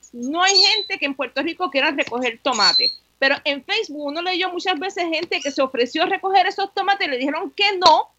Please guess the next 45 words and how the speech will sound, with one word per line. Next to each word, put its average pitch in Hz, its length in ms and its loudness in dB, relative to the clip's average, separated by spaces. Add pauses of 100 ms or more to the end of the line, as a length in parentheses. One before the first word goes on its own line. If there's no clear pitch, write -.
(640)
¿verdad? 453 160 -6 (220)
Por, 262 340 -4
por, - 180 -14 (280)
por 277 240 -2
diferentes 302 720 0 (260)
circunstancias, 226 760 -4 (180)
voluntarios 262 600 0
por 214 120 -14
si 220 120 -12
acaso. 208 340 -6 (240)
Entonces, 320 280 -4
¿por 277 180 -6
qué? 233 300 0
Porque 240 180 -8
entonces 262 240 -10
se 349 100 -6
van 370 180 -6
a 311 100 0
una 330 180 -4
ley 359 220 -4
federal, 370 640 0 (120)
la 254 160 -4
ley 233 140 -2
federal 330 380 -2
le - 140 2 (100)
paga 330 600 0
el 233 100 -12
pasaje 302 760 -6
a 240 160 2
estos 277 300 -8
empleados, 311 500 -2 (260)
pero 302 260 4
también 294 320 -2
justifica 381 500 -4
que 269 120 -2
tú 294 100 -8
no 330 100 -4 (120)
pagues 359 360 2
ese 240 240 -8
cuatro 285 320 -6
por 277 140 -6
ciento 330 300 -4
en 311 80 -2
Puerto 320 320 -2
Rico 269 460 -2